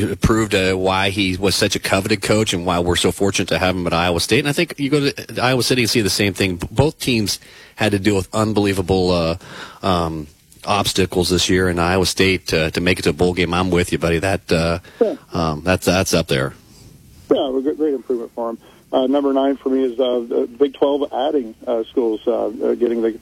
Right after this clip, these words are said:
Speaker 2: to sixteen teams now with their, certainly four came in this year, but the next year coming in with Arizona, Arizona State, Colorado, and Utah. Uh, I think those are huge additions. Where a few years ago we were talking about the demise of the Big Twelve, and now, uh,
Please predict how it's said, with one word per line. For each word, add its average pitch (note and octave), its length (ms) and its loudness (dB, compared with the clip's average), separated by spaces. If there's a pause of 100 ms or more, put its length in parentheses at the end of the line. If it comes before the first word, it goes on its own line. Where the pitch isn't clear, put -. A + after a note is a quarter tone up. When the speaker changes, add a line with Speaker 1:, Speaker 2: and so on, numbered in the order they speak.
(100)
Speaker 2:
to A2+ 180 0
sixteen B2+ 320 0
teams A#2 260 0
now A#2 200 2
with A2+ 140 0
their, B2+ 220 0 (800)
certainly E3+ 220 2
four D3+ 220 2
came C3 180 0
in B2 100 2
this C3+ 240 0
year, C#3 120 2
but B2+ 120 -2
the C3+ 80 -2
next B2+ 320 0
year C3 120 2
coming C3 260 -2
in B2+ 80 0
with A#2+ 140 0
Arizona, B2+ 440 2
Arizona A#2+ 380 2
State, B2+ 320 0
Colorado, A#2+ 380 2
and A2+ 100 -2
Utah. B2 380 2 (440)
Uh, A#2+ 100 2
I - 80 2
think - 180 0
those A2+ 120 0
are A2+ 60 2
huge C3 240 2
additions. B2 600 0
Where A#2+ 220 2
a A#2 40 0
few - 180 0
years C3+ 240 0
ago A#2 140 2
we A#2+ 80 2
were B2+ 100 0
talking C3 240 -4
about A#2 180 2
the - 60 -2
demise A2+ 420 2
of A2 80 -2
the A2 60 -4
Big A2+ 200 0
Twelve, A2+ 340 0
and A2+ 80 0
now, A2+ 260 0 (420)
uh, A#2+ 140 2